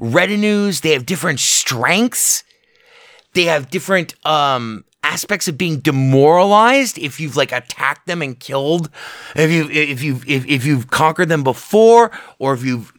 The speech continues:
severely damaged their retinues, all of this shit.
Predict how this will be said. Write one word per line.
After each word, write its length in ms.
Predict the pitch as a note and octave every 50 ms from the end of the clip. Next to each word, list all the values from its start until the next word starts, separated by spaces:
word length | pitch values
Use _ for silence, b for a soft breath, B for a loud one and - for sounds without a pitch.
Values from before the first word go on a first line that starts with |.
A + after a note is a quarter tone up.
| C3 C3 C#3+ C#3+
severely 960 | - - - - - - - - - D#3+ C#3 B2+ C#3 E3+ E3+ E3+ D#3 D#3 D#3+
damaged 420 | D3 C3 D#3 D#3 D3+ D3+ C#3+ B2+ -
their 140 | D3+ B2 A2
retinues, 800 | A2 D#3 G3+ A3+ A3+ A3 G#3+ G#3+ G#3+ G#3+ G#3 G#3 G3+ E3 - B B B B B B B B B B B B B _ _
all 300 | - F#3 A#3+ B3 B3 B3
of 100 | A#3 F#3+
this 180 | G3 F#3+ F#3 E3
shit. 480 | - - - G3 F3+ C#3 G2+ - -